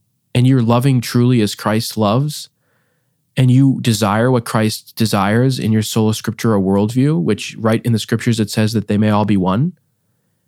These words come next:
and yet you're opening, openly acknowledging that you think my salvation is in doubt, and yet you are encouraging me down that path.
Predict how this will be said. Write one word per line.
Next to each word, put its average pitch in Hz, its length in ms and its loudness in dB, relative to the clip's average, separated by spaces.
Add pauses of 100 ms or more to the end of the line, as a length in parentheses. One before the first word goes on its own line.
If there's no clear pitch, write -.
(400)
and 123 160 2
yet 120 160 2
you're 127 220 2
opening, 120 480 0 (160)
openly 120 460 2 (340)
acknowledging 113 640 2
that 110 140 0
you 104 100 0
think 104 240 -2
my 107 140 -2
salvation 104 640 -2
is 107 140 -2
in 98 120 0
doubt, 92 320 -2
and 113 180 0
yet 107 160 -2
you 117 200 2
are 101 180 2
encouraging 113 640 0
me 139 140 2
down 107 240 0
that 101 200 -2
path. 175 440 -4